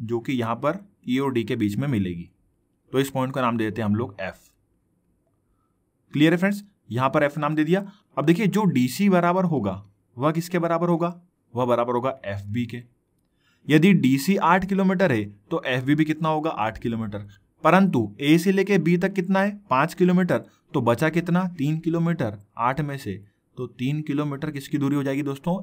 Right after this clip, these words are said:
ए से लेके एफ तक की। तो ये तो हमारा आ गया बेस, ठीक है। चलिए, अब यहाँ पर देखिए लंब की बात करते हैं, परपेंडिकुलर की। तो यहाँ पर देखिए बीसी जो है वह छः किलोमीटर है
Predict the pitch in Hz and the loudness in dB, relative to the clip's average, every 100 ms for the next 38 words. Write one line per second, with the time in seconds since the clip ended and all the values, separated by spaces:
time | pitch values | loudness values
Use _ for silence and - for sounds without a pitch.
0 | - 113 110 117 101 104 180 - 101 101 | -4 -4 -2 -2 -2 -2 -6 -6 -8 -8
1 | 90 - - 87 _ 110 120 131 127 131 | -14 -16 -18 -20 _ -4 -4 -2 -2 -2
2 | 127 113 147 - _ 101 101 - - - | -2 -2 -8 -10 _ -4 -4 -4 -12 -20
3 | _ _ _ 135 156 208 - _ - 135 | _ _ _ -4 -2 -2 -6 _ -2 0
4 | 101 104 _ _ _ 143 135 135 147 180 | 0 -4 _ _ _ 0 0 2 2 2
5 | 170 170 190 202 - _ - 113 139 156 | 2 2 2 0 -6 _ -6 0 2 2
6 | 170 160 156 170 175 175 131 123 139 151 | 2 2 0 -2 0 0 0 -2 -2 0
7 | 160 165 165 202 - _ _ _ _ _ | 2 0 0 -4 -8 _ _ _ _ _
8 | _ - 151 170 175 185 202 120 120 117 | _ -4 0 2 2 2 2 2 0 0
9 | 185 185 185 185 190 143 143 170 175 175 | 2 4 4 2 0 0 0 2 4 4
10 | 180 180 | 2 -2